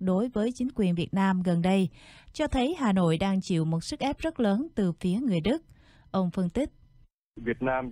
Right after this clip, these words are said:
Speaker 2: từ đầu năm hai nghìn mười tám là đã rất hy vọng, ừ, về cái hiệp định này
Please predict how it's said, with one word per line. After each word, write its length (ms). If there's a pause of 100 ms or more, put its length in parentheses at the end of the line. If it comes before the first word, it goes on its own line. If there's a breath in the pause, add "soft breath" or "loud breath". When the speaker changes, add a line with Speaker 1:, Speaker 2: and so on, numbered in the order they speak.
Speaker 2:
từ 100
đầu 220
năm 280 (200)
hai 160
nghìn 220
mười 220 (100)
tám 280 (380)
là 420
đã 380
rất 160
hy 180
vọng, 160 (520)
ừ, 60 (200)
về 140
cái 80
hiệp 100
định 160
này 180